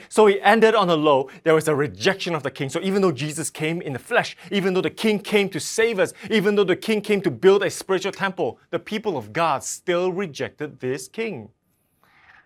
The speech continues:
And now I want to move on to chapter twelve to chapter fourteen. And I entitled my sermon today, The Second Coming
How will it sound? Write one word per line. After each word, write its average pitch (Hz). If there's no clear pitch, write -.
And 120
now 123
I 135
want 135
to -
move 123
on 123
to 113
chapter 107
twelve 135
to 143
chapter 120
fourteen. 90
And 107
I 98
entitled 127
my 139
sermon 127
today, 92
The 104
Second 143
Coming 92